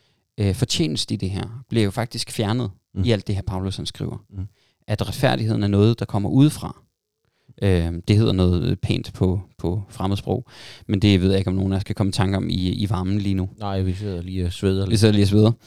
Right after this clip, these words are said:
Speaker 1: Men i hvert fald, den her med, at mennesket tilregnes noget udefra.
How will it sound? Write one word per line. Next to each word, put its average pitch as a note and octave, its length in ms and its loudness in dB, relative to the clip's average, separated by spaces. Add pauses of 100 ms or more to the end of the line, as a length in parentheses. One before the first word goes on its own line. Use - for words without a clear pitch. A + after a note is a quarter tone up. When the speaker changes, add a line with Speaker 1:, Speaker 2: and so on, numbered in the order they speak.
(320)
Speaker 1:
Men C3 340 8 (180)
i D3+ 60 8
hvert D#3 180 8
fald, A#2+ 220 4 (200)
den D3+ 140 6
her D3 100 8
med, B2+ 240 6
at A2+ 120 -2
mennesket A2+ 460 2
tilregnes G2+ 640 -2
noget G2 260 2
udefra. D#3+ 600 0